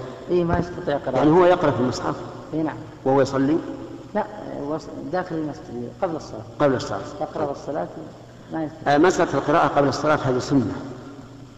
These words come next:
Speaker 2: يعني، إن تيسرت ولا يذكر الله ب-، بقلبه ولسانه أو ي-، أو يقرأ ما يحفظه من القرآن بدون مصحف، هذه، يعني، ما، ما هي مهم-، ما هي مهمة ذاك الآن.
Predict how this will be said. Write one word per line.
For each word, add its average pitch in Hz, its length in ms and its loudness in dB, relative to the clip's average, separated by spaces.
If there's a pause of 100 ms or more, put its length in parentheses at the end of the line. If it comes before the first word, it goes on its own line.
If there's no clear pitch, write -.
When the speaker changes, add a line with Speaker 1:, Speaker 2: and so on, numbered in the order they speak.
(440)
Speaker 2:
يعني، 123 280 0
إن 143 80 4
تيسرت 139 500 2
ولا 131 440 4 (320)
يذكر 127 320 0
الله 117 160 4
ب-، 107 180 -2 (540)
بقلبه 131 600 2 (400)
ولسانه 127 560 4 (120)
أو 147 160 6
ي-، 139 60 8
أو 135 220 4
يقرأ 127 380 2 (400)
ما 131 80 4
يحفظه 127 320 0
من 123 120 2
القرآن 123 440 2
بدون 131 260 2
مصحف، 135 380 2 (1300)
هذه، 147 400 6 (600)
يعني، 147 300 4 (460)
ما، 143 120 2
ما 165 100 8
هي 156 80 8
مهم-، 131 440 4
ما 156 60 6
هي 175 60 8
مهمة 160 320 8
ذاك 113 180 0
الآن. 113 240 -2